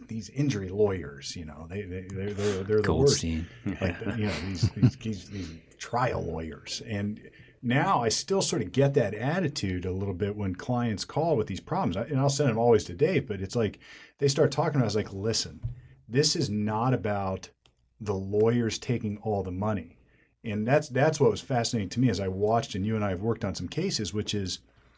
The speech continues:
Speaker 1: there's a pool of money. Often it's finite. So say there's five hundred thousand dollars worth of money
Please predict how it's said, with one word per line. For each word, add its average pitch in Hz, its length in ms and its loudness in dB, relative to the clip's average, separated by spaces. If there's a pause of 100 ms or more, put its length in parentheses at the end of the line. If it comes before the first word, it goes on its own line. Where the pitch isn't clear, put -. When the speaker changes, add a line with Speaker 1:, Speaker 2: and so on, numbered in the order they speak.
(440)
Speaker 1:
there's 160 220 4
a 151 60 4
pool 147 340 4
of 107 80 0
money. 82 360 -4 (120)
Often 123 360 2
it's 95 140 -2
finite. 92 560 -6 (760)
So 110 180 2
say 113 460 4
there's 110 360 4
five 120 320 2
hundred 107 220 -2
thousand 98 300 -2
dollars 90 340 -2
worth 95 220 -4
of 87 60 -4
money 85 420 -6